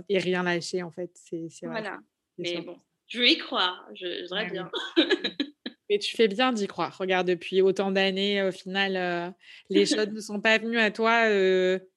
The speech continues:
Speaker 1: spontanément, t'as bossé pour. Donc, euh, donc, ouais.
Speaker 2: C'est, c'est ça l'American Dream, finalement. C'est
Speaker 1: Ah
Speaker 2: les,
Speaker 1: ouais, c'est
Speaker 2: les acquis et pas, et pas le reste, en fait.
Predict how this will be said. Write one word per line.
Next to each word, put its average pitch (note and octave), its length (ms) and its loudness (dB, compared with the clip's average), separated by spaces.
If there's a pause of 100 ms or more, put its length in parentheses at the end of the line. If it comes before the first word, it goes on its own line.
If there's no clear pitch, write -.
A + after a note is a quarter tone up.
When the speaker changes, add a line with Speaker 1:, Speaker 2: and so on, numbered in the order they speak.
Speaker 1:
spontanément, G#3 800 -2
t'as G3+ 160 0
bossé F#3 340 -2
pour. A3+ 440 -12
Donc, E3+ 260 -12
euh, D#3+ 380 -8 (540)
donc, F3+ 260 -14
ouais. F3 160 -8 (400)
Speaker 2:
C'est, G#3 100 -6
c'est A3 100 -6
ça D4 120 -4
l'American G#3+ 520 -2
Dream, F#3+ 380 -8
finalement. F3+ 500 -12
C'est - 200 -14
Speaker 1:
Ah F3+ 60 -2
Speaker 2:
les, F3 80 -2
Speaker 1:
ouais, F3 40 -4
c'est G3 220 -2
Speaker 2:
les G3+ 100 0
acquis B3+ 360 -2 (100)
et G3 160 -8
pas, F3+ 400 -4 (340)
et G3+ 140 -6
pas D3+ 100 -8
le G3 120 -6
reste, D4 360 -4
en G3 120 -16
fait. - 260 -16